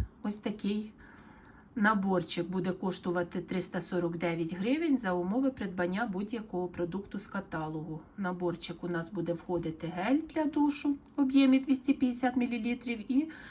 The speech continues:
кремчик для рук в об'ємі тридцять мілілітрів. Дуже цікавий набор і дуже гарна ціна.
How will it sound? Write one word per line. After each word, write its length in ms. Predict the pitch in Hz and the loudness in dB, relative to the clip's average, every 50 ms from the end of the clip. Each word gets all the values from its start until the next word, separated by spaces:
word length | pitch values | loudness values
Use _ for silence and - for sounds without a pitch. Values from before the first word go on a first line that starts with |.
| - - - - - - | -16 -18 -18 -20 -18 -4
кремчик 840 | - 220 214 202 185 180 180 170 - - 185 180 175 - - - - - - - - - - - - - | -2 0 2 4 4 2 2 0 -2 -2 -4 -4 -4 -6 -12 -16 -18 -20 -20 -20 -20 -20 -20 -20 -10 -6
для 300 | 214 185 185 190 185 185 | -2 0 2 2 2 2
рук 480 | 180 180 185 180 - - - - - - - - - - - - - - - - - - - | 2 2 0 -2 -4 -8 -12 -14 0 2 2 2 2 -8 -20 -20 -20 -20 -20 -20 -20 -10 -8
в 120 | 262 180 | -4 -4
об'ємі 440 | 185 180 185 190 196 202 202 208 202 | -4 -4 -2 -2 0 0 2 0 0
тридцять 520 | 196 - 175 170 165 160 - 175 170 - 170 | -2 -2 -2 -2 -2 -2 -4 -8 -6 -4 -2
мілілітрів. 600 | 160 160 160 160 156 165 160 160 - 196 180 180 | -2 0 0 -2 -2 -2 -4 -4 -4 -6 -6 -6
Дуже 220 | 220 214 220 202 | -4 -4 -4 -4
цікавий 520 | 208 - - - - 190 180 175 180 180 | -4 -6 -10 -2 0 0 0 0 0 -2
набор 360 | 175 185 185 190 - - 381 392 | -2 -2 -2 -4 -4 -8 -6 -4
і 100 | 349 233 | -4 -4
дуже 300 | 185 - 247 262 254 233 | -2 -2 -4 -2 -2 -2
гарна 460 | 208 196 196 196 196 202 214 214 214 208 - | -4 -2 0 -2 -2 -2 -2 -4 -4 -6 -6
ціна. 480 | - - 208 196 190 175 156 135 135 | -8 -6 -6 -6 -4 -6 -6 -6 -8